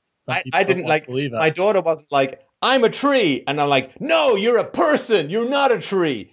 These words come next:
Speaker 2: You're, you're not even an ant. You're just a tree. And if you don't agree with me that you're a person, then, then I'm gonna hit you." I mean, <laughs> that wasn't what was needed. I had to actually convince her for quite some time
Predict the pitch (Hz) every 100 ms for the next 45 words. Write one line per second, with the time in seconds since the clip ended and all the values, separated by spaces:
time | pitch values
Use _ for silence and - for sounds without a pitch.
0 | - 214 214 165 - 247 269 262 262 208
1 | 202 196 - 226 170 135 165 147 254 -
2 | 160 - 262 240 151 127 139 160 175 220
3 | 185 147 240 208 165 180 156 - - _
4 | 180 170 170 143 - 240 233 170 156 156
5 | - 135 180 170 147 - _ _ 180 175
6 | 180 165 151 208 170 147 95 - - 151
7 | 226 - - - - - - 220 202 -
8 | 165 202 180 - 156 160 156 135 165 175
9 | 123 139 160 156 165 170 175 170 156 170
10 | 226 226 147 135 240 - - 156 185 202
11 | - 151 147 117 113